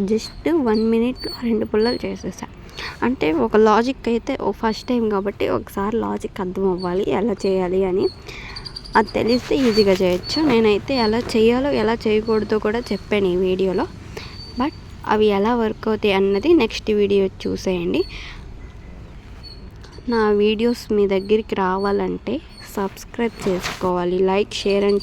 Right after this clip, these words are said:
subscribe. వీడియో గురించి కొంచెం కామెంట్ కూడా చేయండి ఎలా చేయాలో. ఇంకా ఇలాంటి మంచి మంచి వీడియోస్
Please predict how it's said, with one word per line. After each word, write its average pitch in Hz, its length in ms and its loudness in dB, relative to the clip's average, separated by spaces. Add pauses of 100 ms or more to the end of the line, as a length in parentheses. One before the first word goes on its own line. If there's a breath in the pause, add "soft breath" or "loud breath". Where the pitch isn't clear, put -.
subscribe. 190 540 -2 (840 loud breath)
వీడియో 226 360 4 (160)
గురించి 208 400 4 (120)
కొంచెం 233 280 0 (220)
కామెంట్ 233 540 2 (120)
కూడా 214 180 0 (120)
చేయండి 190 400 2 (140)
ఎలా 196 140 2 (100)
చేయాలో. 185 400 -2 (1160 loud breath)
ఇంకా 214 240 2 (120)
ఇలాంటి 202 360 4
మంచి 190 320 0
మంచి 202 220 0 (120)
వీడియోస్ 196 380 2